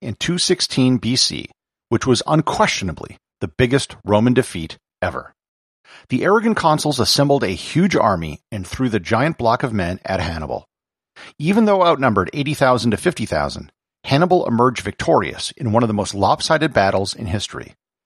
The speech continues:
Rome suffered almost fifty thousand dead and twenty thousand captured, including an enormous part of the Roman Senate. After Cannae, which will probably be a separate episode at some point,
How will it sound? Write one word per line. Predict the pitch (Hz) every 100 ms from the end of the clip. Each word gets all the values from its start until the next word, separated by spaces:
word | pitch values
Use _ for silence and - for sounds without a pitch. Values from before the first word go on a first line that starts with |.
| _ - -
Rome | 110 156 214
suffered | - 160 160 147
almost | 104 90 -
fifty | - 190 180
thousand | 147 117 92 85 78
dead | 104 107 104 _ _ -
and | 90
twenty | - 123 123 117
thousand | 101 87 78
captured, | 85 131 135 - 76 - _
including | 135 127 - - 98 98 -
an | 113
enormous | 120 110 113 127 104
part | - - 85 -
of | 87
the | 104
Roman | 85 80 78 78
Senate. | - 73 - - _ _ _ _ _ _ _ _ _ _
After | - - 196
Cannae, | - 180 123 85 85 - -
which | 113
will | 120
probably | - 151 123
be | 104 98
a |
separate | - 104 95
episode | 151 - - 85
at | 78
some | - 82
point, | - - -